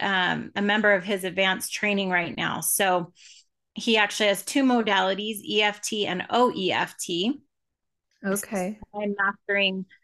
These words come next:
Speaker 1: those, and it's been amazing to learn directly from him as well. He,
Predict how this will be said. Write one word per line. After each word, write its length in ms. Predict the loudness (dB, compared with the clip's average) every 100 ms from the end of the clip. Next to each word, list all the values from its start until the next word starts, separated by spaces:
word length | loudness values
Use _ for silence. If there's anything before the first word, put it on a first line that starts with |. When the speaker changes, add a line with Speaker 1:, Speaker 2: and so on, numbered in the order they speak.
| _ _ _ 2
Speaker 1:
those, 600 | 4 6 6 4 2 -2 -2
and 580 | 0 2 2 0 -4 -8 -12 _
it's 300 | -4 -2 -2
been 460 | 0 0 2 -2 -4 -2
amazing 800 | 2 4 4 2 2 2 0
to 180 | -2 -2
learn 480 | 0 0 0 -2 -6
directly 480 | 0 2 2 2 -2
from 320 | 0 -4 -4
him 460 | -6 -4 -4 -4 -4
as 240 | -4 -4
well. 560 | -2 0 2 2 0 -2 -10 -20 -20 _ _ _ _
He, 720 | -14 -6 -2 0 2 2 0